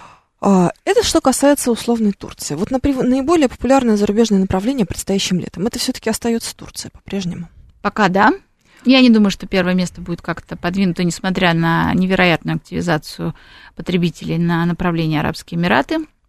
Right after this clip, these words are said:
Speaker 2: И
Speaker 1: Несмотря
Speaker 2: даже
Speaker 1: на
Speaker 2: Таиланд.
Speaker 1: погоду.
Speaker 2: Несмотря на погоду. Т-, э, а-, Арабские Эмираты перестали быть исключительно зимним или там осенне-весенним направлением. А, они пр-, с прошлого года продаются летом примерно так же, как в течение всего года. Ну, как бы чуть меньше, но незначительно.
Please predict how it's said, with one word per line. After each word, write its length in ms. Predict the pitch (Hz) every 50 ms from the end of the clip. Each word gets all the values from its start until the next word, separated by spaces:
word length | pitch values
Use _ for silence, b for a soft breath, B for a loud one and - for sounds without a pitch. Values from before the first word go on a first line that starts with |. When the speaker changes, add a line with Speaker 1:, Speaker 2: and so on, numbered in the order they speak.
| _ _ _ _ _ _ _ _ _ _
Speaker 2:
И 100 | - 202
Speaker 1:
Несмотря 380 | 202 190 202 202 202 202 202 196
Speaker 2:
даже 40 | 196
Speaker 1:
на 40 | 196
Speaker 2:
Таиланд. 220 | 214 214 202 -
Speaker 1:
погоду. 280 | 190 180 175 170 170 170 b b b b b b b b b -
Speaker 2:
Несмотря 400 | 214 208 - 240 214 202 190 180
на 100 | 170 170
погоду. 520 | - 160 165 185 180 175 180 233 277 330 - _ 262
Т-, 80 | - -
э, 200 | - - 208 208 - - - -
а-, 240 | - - - - -
Арабские 320 | 247 277 254 - - 240 220
Эмираты 280 | 240 269 311 320 -
перестали 380 | - 240 214 - - - 247 240
быть 220 | 208 208 214 -
исключительно 540 | - - - 185 180 - - 220 - 196 190
зимним 460 | 175 170 190 220 226 226 214 196 180
или 120 | 170 165 160
там 160 | 160 170 165
осенне-весенним 760 | 165 165 - - 185 180 175 170 165 - - - 180 175 170 170
направлением. 720 | 165 - 180 180 185 214 262 311 339 302 262 226 208 190
А, 200 | 190 190 185 180
они 180 | 185 185 185 180
пр-, 140 | - - 185
с 80 | -
прошлого 400 | - - 190 180 - - 202 190
года 260 | 190 190 180 175 - -
продаются 480 | - 175 170 175 180 180 170 - -
летом 320 | 196 226 269 - 294 247 220
примерно 560 | - 226 240 240 226 233 247 247 247 247 220
так 220 | - 190 185 190
же, 100 | 190 202
как 160 | - - 180
в 60 | - -
течение 400 | - 185 - - 175 170 165 151
всего 280 | - - 170 170 175
года. 220 | - 160 143 - 160
Ну, 100 | 185 196
как 140 | 202 190
бы 80 | 175 175
чуть 260 | 170 - - 196 -
меньше, 360 | 214 233 302 381 381 - -
но 100 | 190 190
незначительно. 720 | 208 220 226 214 202 196 190 - - - - - 185 - 196